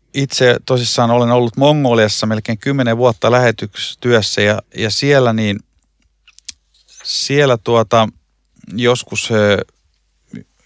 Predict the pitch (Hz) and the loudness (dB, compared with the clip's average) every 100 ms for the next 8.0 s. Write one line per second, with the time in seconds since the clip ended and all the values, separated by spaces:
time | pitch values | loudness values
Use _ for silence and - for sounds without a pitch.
0 | _ - 120 120 - 110 - 113 110 135 | _ -10 -6 -6 -6 -12 -6 -4 0 2
1 | 131 117 - 117 123 117 101 98 - 104 | 2 2 2 2 4 0 -2 -6 -2 -2
2 | 101 107 101 - _ _ _ - - 110 | -2 -6 -6 -14 _ _ _ -20 -14 -12
3 | 107 - 101 104 107 107 - - 131 131 | -10 -12 -8 -6 -4 -6 -8 -2 -2 -2
4 | - - _ _ _ _ _ _ _ _ | -6 -10 _ _ _ _ _ _ _ _
5 | _ _ _ _ _ _ - 123 - 135 | _ _ _ _ _ _ -4 -4 -2 2
6 | 165 170 147 - - 127 - 151 147 131 | 4 4 2 0 2 2 4 2 4 4
7 | 123 110 - 165 196 - 120 117 104 110 | 4 4 2 0 0 -2 2 2 2 -4